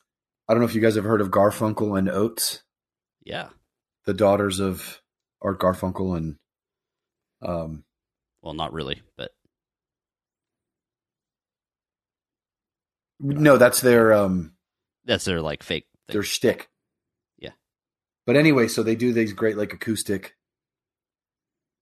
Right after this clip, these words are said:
Speaker 1: uh, like, little ditties, or wh-, they're super funny. So they have one called Present Face. Um, let's see, that's number two, Baby Boomer Santa from,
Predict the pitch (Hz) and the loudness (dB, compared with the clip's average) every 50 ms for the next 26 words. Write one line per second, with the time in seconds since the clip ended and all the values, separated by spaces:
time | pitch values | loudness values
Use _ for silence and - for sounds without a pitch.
0 | - - _ - 92 92 90 90 87 87 90 - 95 95 95 95 92 90 98 95 | -20 -20 _ -10 -8 -6 -4 -4 -4 -6 -6 -6 -6 -4 -2 -2 -4 -2 -2 -2
1 | 92 92 90 92 87 92 87 90 92 92 92 98 92 - - - 120 - 98 92 | -2 -2 -2 -4 -4 -6 -6 -8 -6 -6 -6 -4 -4 -4 -2 -2 0 0 0 -2
2 | 90 - 87 85 80 80 82 - - 87 85 87 87 101 104 104 92 95 98 92 | -2 -4 -6 -6 -8 -10 -10 -6 -6 -4 -4 -4 -4 -2 -2 -2 0 -2 -2 -4
3 | - 92 85 - - - 95 90 90 90 82 - - 90 85 85 - - - _ | -4 -4 -6 -6 -6 -6 -6 -4 -4 -6 -8 -8 -6 -6 -6 -6 -8 -12 -14 _
4 | _ _ _ _ _ _ _ _ _ _ _ _ _ - - 101 98 95 92 90 | _ _ _ _ _ _ _ _ _ _ _ _ _ -8 -2 0 2 2 2 0
5 | 87 85 80 76 73 71 _ _ _ _ _ _ _ _ _ _ _ _ _ _ | -2 -4 -8 -10 -14 -20 _ _ _ _ _ _ _ _ _ _ _ _ _ _
6 | _ _ _ _ _ _ _ _ _ _ _ - 101 98 - - 107 95 92 98 | _ _ _ _ _ _ _ _ _ _ _ -8 -8 -6 -4 -2 -2 0 2 2
7 | 95 95 - - - 110 107 107 107 110 104 - - - 147 147 147 156 185 185 | 0 0 -2 -4 -6 -4 -2 0 0 0 0 0 2 4 8 8 10 10 8 6
8 | - - _ _ _ _ _ _ _ _ _ _ _ _ _ _ _ _ - 107 | 2 -4 _ _ _ _ _ _ _ _ _ _ _ _ _ _ _ _ -16 -12
9 | 95 - 127 127 123 120 123 120 113 123 120 120 127 117 113 117 - - 120 117 | -6 -2 0 2 2 2 2 2 2 2 2 2 2 0 -2 -2 -4 -6 -4 -4
10 | 110 110 - - 139 127 - - _ _ _ _ _ _ - 95 92 92 90 | -4 -4 -4 -4 -4 -4 -6 -8 _ _ _ _ _ _ -12 -10 -10 -10 -10